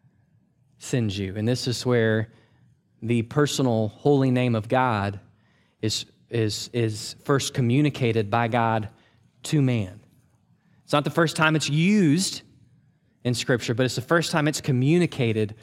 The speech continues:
from God to man. This is a, this is a step beyond in the revelation of God to man. And of course, if you know the story of Moses, God says, "I'm gonna send you, Moses, down, uh, <clears throat> down into, uh, down into Egypt." And this is,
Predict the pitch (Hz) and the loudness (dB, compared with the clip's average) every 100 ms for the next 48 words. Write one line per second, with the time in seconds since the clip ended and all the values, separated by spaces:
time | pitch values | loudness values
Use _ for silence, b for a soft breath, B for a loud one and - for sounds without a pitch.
0 | b b - - 151 160 143 135 127 120 | b b -6 0 2 4 4 4 2 0
1 | - - 156 139 135 123 104 113 - 131 | -6 -6 0 2 2 0 0 -2 -2 -2
2 | 117 113 110 - B B B 131 131 123 | 0 0 0 -4 B B B -4 -2 -2
3 | - - 151 151 147 139 139 139 135 120 | -4 0 0 2 0 2 4 4 4 2
4 | 113 110 B B 127 135 135 127 123 127 | 2 -2 B B 2 2 4 2 2 0
5 | 123 120 135 185 147 135 160 139 - 165 | 2 2 4 2 2 2 2 0 0 2
6 | 175 151 170 151 135 156 196 143 143 - | 2 2 4 4 4 4 4 2 -2 2
7 | 143 151 135 147 180 165 - 196 196 165 | 2 2 0 2 2 2 0 2 2 2
8 | 185 180 190 202 131 123 - - - B | 2 4 4 4 2 -2 -2 -6 -10 B
9 | B B 135 156 175 185 180 B B B | B B 2 4 4 2 0 B B B
10 | 135 - - 196 160 143 147 165 170 165 | -2 2 2 4 2 2 2 4 4 4
11 | 156 160 147 147 143 131 120 113 - _ | 2 4 4 4 4 4 4 0 -8 _
12 | _ _ _ _ - - 151 156 151 156 | _ _ _ _ -12 0 4 4 4 4
13 | 202 262 139 127 151 170 190 170 147 | 4 4 4 2 2 2 2 -2 -4